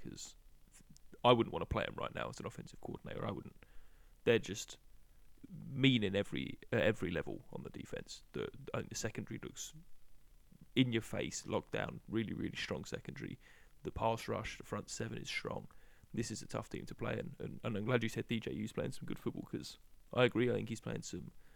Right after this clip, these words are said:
some clever football. He's been smart with the ball. He's not been, she said, not been forcing anything, been throwing it away when he needs to throw it away, not taking the sacks. It's been, uh,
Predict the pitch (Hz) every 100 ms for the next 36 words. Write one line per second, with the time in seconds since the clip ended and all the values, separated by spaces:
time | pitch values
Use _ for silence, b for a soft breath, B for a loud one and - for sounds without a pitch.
0 | b b b - - 92 123 117 101 123
1 | 107 101 - - 92 - 113 110 - 113
2 | 107 107 110 104 - 110 - - - -
3 | 80 107 - 104 - 127 - - 113 -
4 | - - 117 110 - 120 117 - 113 110
5 | - 120 117 113 117 113 117 - 117 120
6 | 120 - 117 - - - b b b b
7 | - - - 135 131 131